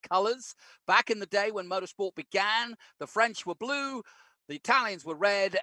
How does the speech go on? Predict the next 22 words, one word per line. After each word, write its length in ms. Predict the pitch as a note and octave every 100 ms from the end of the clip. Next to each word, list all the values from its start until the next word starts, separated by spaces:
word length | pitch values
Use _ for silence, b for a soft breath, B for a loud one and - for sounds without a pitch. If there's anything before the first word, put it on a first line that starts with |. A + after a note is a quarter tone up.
| - _
and 340 | D3+ D#3+ D#3+ C#3
the 80 | D3+
British 500 | - C#3 C#3 - - -
were 160 | C#3
green, 640 | A#2+ C#3 D#3 D#3+ B2 F#2+ G2 _
mainly 320 | B2+ F#3 G3+
with 200 | D3 C#3+ -
Bentleys 480 | F#3 A#3+ E3+ C#3+ -
back 240 | D3 -
then, 280 | D3 C#3+ E3
but 120 | E3
also 420 | E3+ E3 - C#4+ C#4+
Aston 340 | B3+ - A3
Martins 500 | F#3+ F3 F#3 F3 E3+
later, 360 | E3 D#3 D3 -
later 360 | D#3 D3+ D3 C3+
on. 200 | C3+ C#3 b b b -
And, 320 | E3+ F3 F3+ -
you 160 | - G#3+
know, 380 | A#3 A#3 A#3 A3+ - E3+
this 240 | A#3 C4
is, 520 | C#4 B3 A3 - -